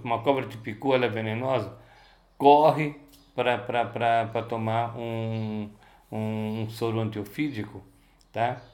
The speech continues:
Pra, é, cortar o efeito daquele veneno, senão você pode perder a perna e pode até morrer por causa disso, né? Então, é, se você cortou, pisou num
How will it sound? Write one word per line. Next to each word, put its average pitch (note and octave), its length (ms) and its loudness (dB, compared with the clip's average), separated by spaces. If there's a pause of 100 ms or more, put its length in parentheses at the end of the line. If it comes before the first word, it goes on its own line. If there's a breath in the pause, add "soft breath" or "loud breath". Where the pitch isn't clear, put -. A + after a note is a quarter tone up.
(160)
Pra, A#2+ 680 2
é, A#2+ 260 -2
cortar C3+ 720 0
o B2 60 -2
efeito A2+ 460 -4
daquele A2+ 260 -6
veneno, A2+ 380 -4
senão A#2 280 -8
você - 200 -18
pode D3 400 -6 (400 loud breath)
perder A2+ 280 2
a G#2 60 0
perna A#2 420 -4
e - 20 -4
pode A2+ 260 -4
até A2 140 -8
morrer G#2 280 -6
por - 140 -18
causa G2+ 240 -10
disso, G#2 320 -14
né? A#2 180 -12 (720 loud breath)
Então, A#2 480 0 (360 loud breath)
é, A#2 300 0
se A2+ 120 -6
você C#3 460 2 (680)
cortou, C3+ 920 4
pisou B2+ 460 0
num B2+ 180 -2